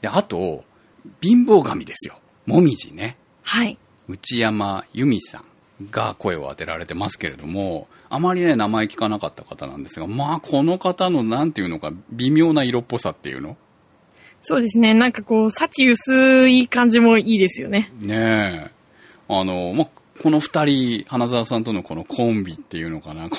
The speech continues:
Speaker 1: のやりとりがまたすごい。
Speaker 2: なんかすごい、テンポのいい掛け合いしてますよね。
Speaker 1: ねえ。あの、本当に最初、ここまで面白いく見れる作品に、まあ、ね、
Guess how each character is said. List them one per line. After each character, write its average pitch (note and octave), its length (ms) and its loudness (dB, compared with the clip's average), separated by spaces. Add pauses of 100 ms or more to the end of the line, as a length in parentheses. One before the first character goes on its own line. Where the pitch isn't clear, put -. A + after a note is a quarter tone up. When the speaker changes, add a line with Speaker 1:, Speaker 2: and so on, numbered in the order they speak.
Speaker 1:
の C3 160 -2
や G#2 140 -4
り C3 160 -6
と A#2+ 140 -2
り E2+ 120 -6
が D2 140 -12
ま D2+ 180 -14
た D#2+ 120 -16
す F#2+ 240 -10
ご C3 180 0
い。 F#2+ 160 -6 (880)
Speaker 2:
な C#4+ 120 -6
ん - 20 -10
か G#3+ 100 -4
す A#3+ 140 -6
ご D#4+ 120 0
い、 A#3+ 200 -2 (560)
テ D#4 100 4
ン D#4 80 2
ポ B3 140 4
の A3 100 6
い G#3+ 120 4
い G#3 40 0
掛 B3 180 2
け G#3+ 120 2
合 G#3+ 60 6
い A3+ 40 2
し - 60 -2
て G#3 100 2
ま G3+ 100 4
す F3+ 140 -4
よ B2 80 -4
ね。 D3+ 260 -4
Speaker 1:
ね - 100 -12 (540)
え。 - 60 -20 (680)
あ A2+ 100 0
の、 G2 500 -2
本 G#3+ 220 -4
当 G#3+ 100 -6
に G3 160 -4
最 G#3 300 -8
初、 G3+ 480 -4 (400)
こ E3 200 -10
こ G3 140 -4
ま G3 180 -2
で G#2 440 -4 (320)
面 D3 260 0
白 D#3 460 -4
い E2+ 320 -10 (600)
く E2+ 400 -8 (120)
見 A2 160 -4
れ A2 120 -2
る G2 100 -6
作 - 320 -12
品 F#2 300 -8
に、 F#2 140 -8
ま G#2 220 -4
あ、 - 40 -20 (360)
ね、 A#2 180 -4